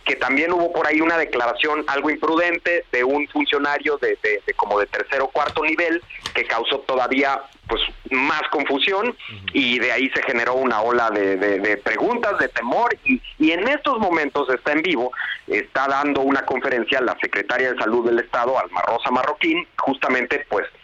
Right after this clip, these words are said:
para tratar de explicar lo que, según el Estado, sí está ocurriendo. Y incluso te puedo compartir un poquito de, de estos datos, pero si quieres te doy tantito del contexto. Hace, hace unos días, un funcionario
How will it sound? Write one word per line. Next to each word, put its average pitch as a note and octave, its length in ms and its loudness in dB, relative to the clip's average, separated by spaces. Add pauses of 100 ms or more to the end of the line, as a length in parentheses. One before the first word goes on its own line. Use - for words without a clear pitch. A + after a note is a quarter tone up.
(340)
para C3 600 0
tratar E3 480 0
de F3 140 4
explicar D#3 720 -2
lo A2 300 2
que, F#2 300 2
según C#3 240 2
el D#3 120 2
Estado, C3 460 0 (160)
sí A2 100 2
está G2 400 -2
ocurriendo. B2 680 0 (420)
Y A#2+ 280 2
incluso D3 360 0
te C#3+ 100 -2
puedo C3+ 180 -2
compartir A#2+ 440 0
un B2 80 2
poquito A#2 400 -2
de, G#2 240 0 (200)
de A2+ 180 -2
estos D#3 260 -2
datos, G3+ 420 -2
pero C#3+ 280 0 (100)
si C#3+ 100 0
quieres E3+ 300 -2
te D3 80 -2
doy D#3+ 160 0 (120)
tantito C3 420 -2
del B2+ 140 0
contexto. G2 480 -2
Hace, B2+ 220 0
hace F3 240 -2
unos A#3 280 -2
días, C3+ 240 0 (580)
un F#3 200 0
funcionario D#3+ 760 0